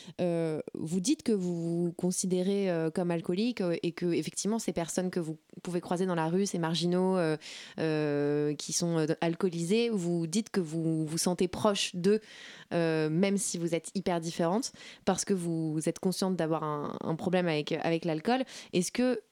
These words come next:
de, de, de, de, de prendre conscience de ça et de mettre le mot, euh, malade sur votre expérience, est-ce que ça vous a, euh,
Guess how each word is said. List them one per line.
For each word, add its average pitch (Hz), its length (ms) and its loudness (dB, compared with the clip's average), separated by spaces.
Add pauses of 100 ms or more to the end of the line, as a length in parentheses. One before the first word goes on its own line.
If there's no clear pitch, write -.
(160)
de, 180 200 0
de, 165 220 0
de, 151 200 -4
de, 156 300 -4 (340)
de - 180 -2
prendre 269 280 0
conscience 226 260 0
de 196 80 0
ça 220 160 -2
et 214 60 0
de 180 80 -2
mettre 170 340 -2
le 160 140 0
mot, 180 300 2
euh, 147 60 0
malade 185 520 0
sur 170 280 -2
votre 160 380 -2
expérience, 175 560 -2
est-ce 180 140 -6
que 202 100 0
ça 202 160 -2
vous 170 220 0
a, 165 240 2
euh, 143 720 0